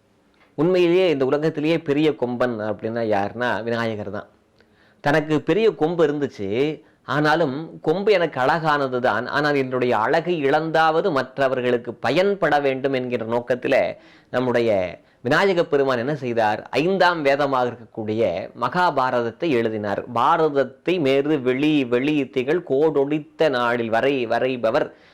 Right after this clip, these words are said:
அப்படின்னு சொல்லி வணக்கத்திற்குரிய அருணகிரிநாதர் சொல்லியிருக்கிறார். தன்னை கோ-, தன்னுடைய கொ-, கொம்பை ஒடித்து அதன் மூலமாக எழுதி காட்டியதுதான் நம்முடைய ஐந்தாம் வேதமாக இருக்கக்கூடிய மகாபாரதம் என்று சொல்வார்கள்.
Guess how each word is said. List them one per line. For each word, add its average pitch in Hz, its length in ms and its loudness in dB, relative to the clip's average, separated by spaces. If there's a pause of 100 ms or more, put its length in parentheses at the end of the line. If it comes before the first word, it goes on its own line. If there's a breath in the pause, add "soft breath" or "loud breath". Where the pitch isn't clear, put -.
(140)
அப்படின்னு 131 300 -2
சொல்லி 123 580 -4 (440 soft breath)
வணக்கத்திற்குரிய 135 720 0
அருணகிரிநாதர் 147 800 2
சொல்லியிருக்கிறார். 110 480 -6
தன்னை 117 460 -2
கோ-, 156 220 4
தன்னுடைய 127 420 0
கொ-, 117 260 -4
கொம்பை 170 460 0
ஒடித்து 139 600 0
அதன் 151 280 0
மூலமாக 120 600 0
எழுதி 147 460 -2
காட்டியதுதான் 117 720 0 (380 soft breath)
நம்முடைய 107 640 -2 (160)
ஐந்தாம் 151 500 2
வேதமாக 117 540 0
இருக்கக்கூடிய 107 540 -8
மகாபாரதம் 101 760 -2 (300)
என்று 147 120 -12
சொல்வார்கள். 98 600 -12